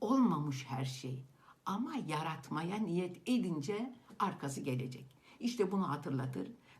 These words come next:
ve bundaki ilahi işleri, ilahi işleri bize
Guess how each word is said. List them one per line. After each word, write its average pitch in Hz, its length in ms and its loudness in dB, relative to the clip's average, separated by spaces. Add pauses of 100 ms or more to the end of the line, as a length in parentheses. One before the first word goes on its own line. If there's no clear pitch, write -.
ve 196 160 6
bundaki 160 720 -2 (480)
ilahi 160 920 0
işleri, 139 840 0 (480)
ilahi 143 460 0
işleri 135 640 -2 (420)
bize 165 440 -2